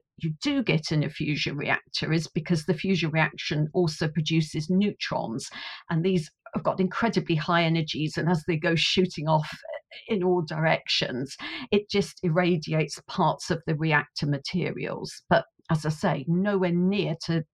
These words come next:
the extent of radioactivity levels that we see in the current fission nuclear plants.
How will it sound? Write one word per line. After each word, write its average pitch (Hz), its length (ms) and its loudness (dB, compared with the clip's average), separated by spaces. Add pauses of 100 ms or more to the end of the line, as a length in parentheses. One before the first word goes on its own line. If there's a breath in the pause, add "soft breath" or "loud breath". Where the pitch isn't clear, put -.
the 151 240 0 (440)
extent - 680 0
of 131 200 -2 (340 loud breath)
radioactivity 156 920 -2
levels 151 420 0
that - 140 -4
we 156 100 2
see 151 540 0
in 156 160 2
the 160 80 -2
current 147 580 -2 (800)
fission 147 640 0
nuclear 120 540 -2
plants. - 640 -6